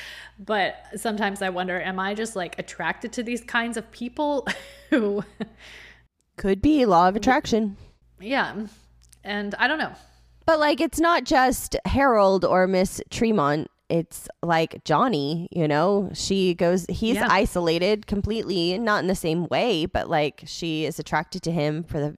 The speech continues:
Speaker 2: mere fact that he's by himself. And the log lady seeks her out, and they're both, you know, she's completely isolated, or not completely, but, like, she chooses to be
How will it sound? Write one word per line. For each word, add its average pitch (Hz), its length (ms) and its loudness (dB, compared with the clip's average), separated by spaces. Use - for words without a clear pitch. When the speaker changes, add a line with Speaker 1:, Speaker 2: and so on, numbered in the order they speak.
Speaker 2:
mere 156 260 0
fact - 460 -2
that 156 280 0
he's 185 180 -10
by 180 160 -2
himself. 185 600 -2
And 156 520 0
the 156 160 0
log 160 280 2
lady 196 280 2
seeks - 340 -6
her 196 200 2
out, 214 520 2
and 165 220 0
they're 156 160 2
both, 165 320 0
you 170 120 -4
know, 160 140 0
she's 170 380 -4
completely 170 500 -2
isolated, 170 640 -2
or 165 300 -2
not 415 200 0
completely, 185 540 -2
but, 165 180 2
like, 170 160 -2
she - 160 -6
chooses 170 600 -4
to 185 120 -4
be 165 360 -4